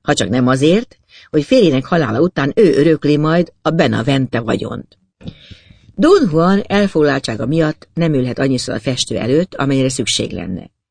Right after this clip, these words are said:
Ezért beöltöztetnek egy testőrt a gróf vértjébe,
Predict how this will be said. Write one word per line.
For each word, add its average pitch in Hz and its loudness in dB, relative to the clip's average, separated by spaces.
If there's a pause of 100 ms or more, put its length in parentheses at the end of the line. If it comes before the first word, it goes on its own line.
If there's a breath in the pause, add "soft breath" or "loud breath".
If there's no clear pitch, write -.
(440 loud breath)
Ezért 170 2
beöltöztetnek 147 0
egy 110 -6
testőrt 147 -2
a 127 0
gróf 135 0
vértjébe, 131 0